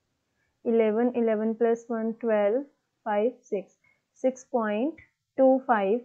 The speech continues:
और सिक्स पॉइंट टू फ़ाइव का जो रूट होता है वो कितना होगा, टू पॉइंट फ़ाइव। तो स्लांट हाइट कितनी आ गई हमारे पास, टू पॉइंट फ़ाइव। सेवन वन ज़ा सेवन,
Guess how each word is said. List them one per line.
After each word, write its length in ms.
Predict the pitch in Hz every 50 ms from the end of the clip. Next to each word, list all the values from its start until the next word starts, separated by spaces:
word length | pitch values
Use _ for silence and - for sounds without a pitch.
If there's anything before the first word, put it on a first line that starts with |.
| - -
और 240 | - 226 220 220 214
सिक्स 260 | 220 - 247 240 - _
पॉइंट 240 | 240 240 240 247 240
टू 160 | 247 240 240 240 240
फ़ाइव 320 | - 240 220 214 220 220 - -
का 100 | 233 226
जो 180 | 214 220 240 226
रूट 300 | 220 226 226 233 226 247
होता 260 | 233 220 220 - 226
है 60 | 226
वो 160 | 226 220 226 214
कितना 280 | 233 226 - 226 226
होगा, 240 | 226 220 214 226 247
टू 340 | 247 247 - 247 233 240 240 233 -
पॉइंट 400 | 226 214 208 202 208 262 320 - _ _ _ _ _ _ _ _ _ -
फ़ाइव। 260 | 214 190 175 - - - _ _ _ _ _ _ _ _
तो 60 | 233
स्लांट 400 | 226 - 233 220 214 214 214 226
हाइट 180 | 233 226 220 -
कितनी 280 | 247 233 240 226 226 226
आ 80 | 220
गई 100 | 208 220
हमारे 260 | 226 226 220 214 208 208 -
पास, 220 | 233 269 262 - -
टू 140 | 247 226 214 214 -
पॉइंट 360 | 214 208 208 247 330 392 - - _ _ _ _
फ़ाइव। 280 | - 208 190 180 175 180 - _ _ _ _ _ _ _ _ _ _ _ _ _ _ -
सेवन 280 | 233 220 214 220 220
वन 160 | 226 233 226
ज़ा 100 | 226 233
सेवन, 500 | 240 240 262 240 226 220 233 262 302 339